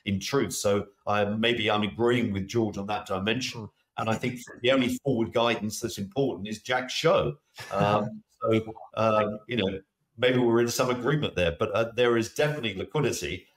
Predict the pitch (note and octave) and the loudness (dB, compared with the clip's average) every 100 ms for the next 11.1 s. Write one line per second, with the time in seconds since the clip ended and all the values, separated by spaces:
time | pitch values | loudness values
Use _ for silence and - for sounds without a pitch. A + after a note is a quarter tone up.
0 | - C3+ - - - B2 B2 A2 B2 B2 | -6 -4 -4 -8 -2 -2 -2 -2 -2 -2
1 | B2+ B2 C3 B2+ A#2+ C#3+ F3+ D3+ - - | -4 0 0 0 -2 0 0 -2 -10 -12
2 | - _ - B3+ G3 - F#3 F3 - C3+ | -18 _ 0 2 2 2 4 2 2 0
3 | A#2+ F3+ F#3+ B2 G#2+ - E3+ - G#2 G#2 | 0 0 0 0 -4 0 0 0 -4 -2
4 | C#3+ C3+ B2+ B2+ B2 D3 D3 D#3+ D#3+ - | 0 0 -2 -2 0 0 0 0 0 -4
5 | D#2+ C#2+ - _ _ B2+ - C#3 - G#3+ | -4 -4 -6 _ _ -10 -10 -8 -2 -2
6 | - G#2+ F#2+ A#2+ A#2+ - D3 D#3+ A#2+ A2+ | 0 0 -2 -4 -8 -2 2 2 2 -2
7 | - C3 C3+ - G3 F#3+ D#2 - - - | -6 -6 -6 -2 0 0 -4 -8 -14 -14
8 | _ _ - A2+ A#2 C3 - B2+ A2+ - | _ _ -2 0 0 -2 -6 -6 -6 0
9 | D3 D3+ B2+ B2 A2+ - D3+ D3+ - F2+ | 2 2 0 -4 -8 -4 -2 -2 -2 -4
10 | G#2 A#2 B2 G#2+ A2+ A#2 C#3 C#3+ G#3+ - | -4 -2 0 0 0 -2 -4 -2 -2 -4
11 | - | -10